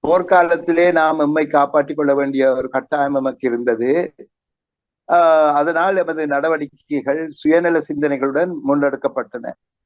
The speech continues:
எப்படிதான், எப்படியாவது என்னை காப்பாற்றிக் கொள்ள வேண்டும் என்று அந்த சுயநலம் தான் எங்களை ஆட்டி படைத்துக் கொண்டிருந்தது. இப்பொழுதும் அதே மாதிரியான சிந்தனையுடன் வாழ்வது எமது சுபீட்சமான வருங்காலத்துக்கு முட்டுக்கட்டையாக அமையும் என்று நான் கருதுகின்றேன்.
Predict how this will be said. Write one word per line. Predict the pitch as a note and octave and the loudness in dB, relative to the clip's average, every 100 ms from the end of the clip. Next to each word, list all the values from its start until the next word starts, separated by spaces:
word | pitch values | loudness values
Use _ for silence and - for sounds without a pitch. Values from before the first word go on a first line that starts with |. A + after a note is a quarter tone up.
| _ _ _ _ _ _ - C3 | _ _ _ _ _ _ -8 -2
எப்படிதான், | E3+ E3 E3 | 0 4 4
எப்படியாவது | D3+ - D3 D3+ D#3 F3+ | 4 2 4 4 4 4
என்னை | D#3+ E3+ F3 | 2 2 2
காப்பாற்றிக் | D#3 D3+ C#3+ C#3 | 2 2 0 0
கொள்ள | C#3+ C#3 | 0 2
வேண்டும் | C#3 C#3 | 0 0
என்று | C#3+ D3 F3+ | -4 -4 -4
அந்த | D3+ | -4
சுயநலம் | C#3+ D3+ D3+ D#3 D3+ | -2 0 0 -2 0
தான் | E3 E3 | -2 -2
எங்களை | C#3+ C#3 B2+ | -2 0 -2
ஆட்டி | A#2+ C3+ C3 C#3+ | -2 -2 -4 -4
படைத்துக் | C3+ C3+ C3 | -4 -4 -4
கொண்டிருந்தது. | C3 B2 A2+ A#2 A#2 - _ _ _ _ _ - | -8 -6 -10 -8 -10 -10 _ _ _ _ _ -4
இப்பொழுதும் | - - A3+ A3+ C4 | -2 2 2 4 4
அதே | G#3 F3+ A#3 | 6 6 6
மாதிரியான | A#3 A3+ A3+ A3 A3 G#3+ G#3+ | 6 4 4 4 4 4 2
சிந்தனையுடன் | F#3+ F3+ F#3 F#3 F3+ E3+ E3 | 0 -2 0 2 2 2 0
வாழ்வது | D#3+ D3 D3 D3 D#3 G#3+ | 0 0 0 0 2 2
எமது | F3 E3 | 0 -8
சுபீட்சமான | D3 D3 D#3+ F3 F#3 E3+ E3 D3+ | -8 -4 -4 0 0 2 2 4
வருங்காலத்துக்கு | C#3 C#3 D#3 D3+ D3 D3+ A3 | 2 2 0 0 -2 -6 -6
முட்டுக்கட்டையாக | G3+ D3 D3 C#3 C#3 C3+ B2 | -6 -6 -4 -2 0 0 0
அமையும் | C3 B2+ B2+ | -2 -4 -6
என்று | C3 C3+ C3 | -8 -8 -2
நான் | C3+ A#2+ | -2 0
கருதுகின்றேன். | B2+ A#2 A#2+ A#2+ - B2+ | -4 -2 -6 -6 -8 -10